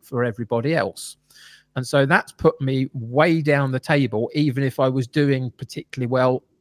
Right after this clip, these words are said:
and I'm not doing particularly well. So it's a problem because automatically then you've got pressure on you, basically. So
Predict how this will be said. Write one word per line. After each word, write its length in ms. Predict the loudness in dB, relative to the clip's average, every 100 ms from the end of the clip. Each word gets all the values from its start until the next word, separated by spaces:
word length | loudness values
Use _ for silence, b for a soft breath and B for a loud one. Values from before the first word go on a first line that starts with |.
| -10 -8
and 100 | -6
I'm 180 | -8 -6
not 260 | -6 -6 -8
doing 340 | -6 -4 -4
particularly 640 | -6 -8 -8 -8 -10 -6 -2
well. 500 | 0 0 2 0 0 B B B B
So 240 | -4 2 4
it's 180 | 4 0
a 60 |
problem 460 | 6 6 6 0 -2
because 240 | -2 0
automatically 720 | 2 0 0 -2 -4 -8 -6
then 180 | -4 -2
you've 160 | -2 -2
got 200 | -2 0
pressure 400 | 0 0 -4 -6
on 120 | -6
you, 120 | -8
basically. 520 | -8 -10 -10 -12 -12
So 260 | 0 4 4